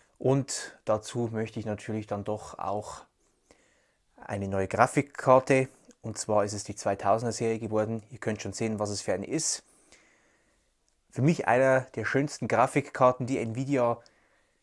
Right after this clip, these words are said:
je produziert hat. Wir haben hier die G T, äh, die, die G T X, äh, die R T X zwanzig achtzig Ti. Ja, ist ein bisschen Umgewöhnung, dass man eben ständig G T X sagt, weil die G T X gab's ja doch ziemlich lang.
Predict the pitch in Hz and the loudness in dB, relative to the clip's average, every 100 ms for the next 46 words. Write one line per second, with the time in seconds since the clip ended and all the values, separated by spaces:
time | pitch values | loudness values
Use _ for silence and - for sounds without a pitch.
0 | _ 107 127 143 117 110 - 151 165 185 | _ 0 0 0 -2 0 0 2 2 0
1 | - - 113 113 110 113 107 107 - 120 | -4 -4 0 0 0 -4 -2 -6 -6 -8
2 | - - 110 104 - _ - 95 95 - | -8 -2 -2 -2 -8 _ -12 -10 -10 -8
3 | - - - - 95 - 139 - 147 143 | -6 -6 -8 -8 -12 2 2 4 0 0
4 | - - - - 123 123 - 120 101 110 | -4 -6 -8 0 0 0 -4 -2 0 0
5 | - 107 - - 107 170 226 _ _ _ | -4 -10 -8 -6 -2 -2 -2 _ _ _
6 | _ _ _ _ _ _ - 113 143 139 | _ _ _ _ _ _ 2 6 6 4
7 | - - - - - _ _ - 120 156 | 0 -2 -6 -10 -18 _ _ -16 -8 -6
8 | 123 156 151 135 147 147 147 - _ _ | -6 -2 0 0 2 2 0 -6 _ _
9 | _ _ _ 117 120 117 110 - 120 110 | _ _ _ -8 -4 -4 -4 -8 -8 -4
10 | 120 113 - 120 - - - - 127 - | -4 -4 -6 -8 -8 -10 -4 -2 -2 -2
11 | 110 104 - 113 - - - 110 - 104 | -4 -4 -10 -12 -14 -14 -10 -10 -10 -10
12 | 113 - - 101 113 190 | -10 -10 -12 -2 0 0